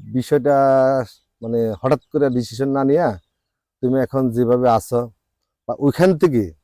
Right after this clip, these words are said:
দেখো না কিছু একটা করতে পারো কিনা, ওইখানকে থেকে বা ওইখান থেকে বা ওই অবস্থান থেকে যদি দেশে থেকে মনে করো <clears throat> আমাদের দাগনভূঞা বাজারে হোক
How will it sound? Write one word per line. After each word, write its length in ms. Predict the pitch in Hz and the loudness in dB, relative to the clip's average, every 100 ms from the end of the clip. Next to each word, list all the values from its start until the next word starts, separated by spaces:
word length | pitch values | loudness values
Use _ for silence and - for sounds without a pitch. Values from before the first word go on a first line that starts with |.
| _ _ - | _ _ -10
দেখো 180 | 113 127 | -4 -2
না 80 | 120 | -2
কিছু 240 | - 104 113 | -4 -8 -8
একটা 160 | - 107 | -6 -6
করতে 240 | 110 - | -8 -8
পারো 180 | 101 95 | -8 -8
কিনা, 240 | 87 87 78 - | -10 -12 -16 -20
ওইখানকে 360 | 98 110 113 104 | -12 -10 -8 -8
থেকে 280 | 107 101 107 | -8 -4 -4
বা 120 | 107 101 | -4 -6
ওইখান 260 | 92 110 101 | -8 -12 -10
থেকে 200 | 107 107 | -8 -6
বা 140 | 104 101 - _ _ _ _ _ _ _ _ - | -6 -8 -10 _ _ _ _ _ _ _ _ -6
ওই 100 | 117 | -2
অবস্থান 400 | 110 104 - 120 107 | -2 -4 -6 -6 -4
থেকে 220 | 123 170 123 85 _ _ _ | 0 2 2 0 _ _ _
যদি 240 | 107 107 104 101 - - _ _ _ | -10 -6 -6 -8 -12 -20 _ _ _
দেশে 280 | 113 113 - | -4 -2 -2
থেকে 260 | 110 113 107 110 | -2 -2 -2 -2
মনে 220 | 110 107 | -2 -4
করো 240 | 104 107 104 _ _ _ _ _ _ - | -4 -4 -6 _ _ _ _ _ _ 0
<clears throat> 140 | 185 | 2
আমাদের 240 | 151 120 110 | 4 2 0
দাগনভূঞা 420 | 101 101 107 113 | 0 -2 0 2
বাজারে 300 | 110 107 107 | 2 0 -2
হোক 160 | 104 | -4